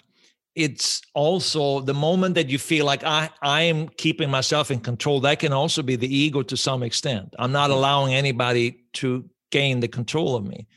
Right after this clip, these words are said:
Speaker 1: Because then you're making the other, there's an implied judgment that the other person has done you wrong, and I'm not gonna let that person s-, steal from me, or I'm not gonna let that person put me down.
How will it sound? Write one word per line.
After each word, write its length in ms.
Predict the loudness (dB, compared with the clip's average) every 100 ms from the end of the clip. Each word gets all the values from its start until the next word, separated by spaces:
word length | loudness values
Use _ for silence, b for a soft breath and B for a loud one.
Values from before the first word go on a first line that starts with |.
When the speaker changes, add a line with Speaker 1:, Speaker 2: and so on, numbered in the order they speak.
| b b b b b -8
Speaker 1:
Because 300 | -4 -2 0
then 220 | 2 2
you're 80 | 2
making 720 | 2 0 0 -2 -4 -6 -4
the 180 | 0 2
other, 340 | 2 0 -2
there's 300 | 0 0 0
an 100 | -2
implied 720 | -4 -6 -2 0 2 2 0 0
judgment 580 | 2 2 0 -2 -2 -2
that 160 | 0
the 140 | 2 2
other 240 | 2 -2
person 400 | -4 -2 -2 -2
has 280 | -4 -4 -4
done 320 | -2 -2 -2
you 220 | -2 -2
wrong, 400 | -2 0 0 0
and 100 | 0
I'm 140 | -2 -2
not 160 | -4
gonna 160 | -2 -2
let 280 | -2 -2 -2
that 220 | -2 -2
person 300 | -6 -4 -6
s-, 300 | -6 -6 -6
steal 480 | -6 -2 0 2 0
from 240 | -2 -4
me, 140 | -2 -2
or 100 | -2
I'm 100 | -2
not 160 | -4
gonna 140 | -2 -2
let 220 | -2 -2
that 180 | -6 -4
person 300 | -6 -6 -6
put 260 | -6 -4
me 140 | -6 -4
down. 340 | -2 -2